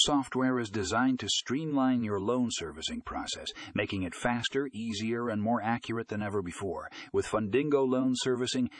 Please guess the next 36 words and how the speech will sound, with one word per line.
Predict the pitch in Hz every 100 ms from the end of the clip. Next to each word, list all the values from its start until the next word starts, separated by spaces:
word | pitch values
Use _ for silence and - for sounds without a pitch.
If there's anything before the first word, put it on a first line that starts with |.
| -
you'll | 110
have | 110 113
access | 113 127 131 123
to | 120
a | 107
wide | 101 123 147 131
range | 113 127 120
of | 110
features | - 127 113 117 113 - -
that | -
will | 120 110 -
simplify | 120 120 110 113
your | 110 110
workflow. | 101 92 80 - - - - _ _ _
From | - 92
loan | 101 117 120
origination | 117 120 117 120 123 147 170
to |
payment | 143 127 135 127
processing, | - 135 131 131 139 151
everything | 123 135 139 143
is | 151 131 117
seamlessly | 139 135 127 135 127
integrated | 123 120 113 110 127
into | 127 117
one | 107 104 127
powerful | 120 - 127 110 117 104
platform. | - 127 117 - - - - - -
You | -
can | 101 101
easily | 127 117 120
track | 110 113 107
loan | 101 123 135 120
balances, | 123 143 143 160 156 104
manage | 95 92 82 -
payments, | 123 143 147 151